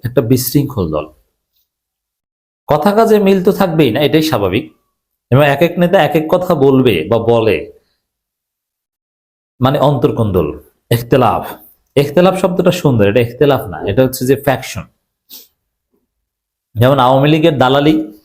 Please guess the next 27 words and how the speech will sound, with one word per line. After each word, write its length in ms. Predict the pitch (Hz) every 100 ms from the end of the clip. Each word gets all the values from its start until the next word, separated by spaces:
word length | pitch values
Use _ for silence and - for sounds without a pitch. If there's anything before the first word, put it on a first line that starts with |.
| _ _
ভারতের 380 | 110 131 135 160
দালালি 520 | 131 127 135 143 - -
কতটুকু 420 | 156 170 185 180
মাত্রায় 380 | 147 123 143 117
হবে, 320 | 104 113 160
এটা 180 | 143 160
নিয়েও 220 | 165 190
বিএনপিতে 440 | 165 147 135 143 156
ফ্যাকশন 380 | 131 - 117
আছে। 200 | 87 - - _ _ _ _ _ _ _
যে 80 | -
আমরা 280 | 147 147 165
আও-, 680 | 170 - 151 170 - - 120
ভারতের 340 | 110 151 156
দালালি 340 | 135 135 151 151
করব 280 | 156 160
প্রকাশ্যে, 460 | 156 156 143 - 95
এক 220 | 101 123
গ্রুপ, 180 | 107 95 - _ _ - - _ _ 113
ভারতের 300 | 120 120 127
দালালি 300 | 131 143 143
করব 540 | 147 143 180 233 -
সফটলি, 580 | - - 143 120 92 80
ইনডিরেক্টলি, 600 | 127 127 123 - - 73 _ _
আর 120 | 104
এক 140 | 101 87
গ্রুপ। 160 | 80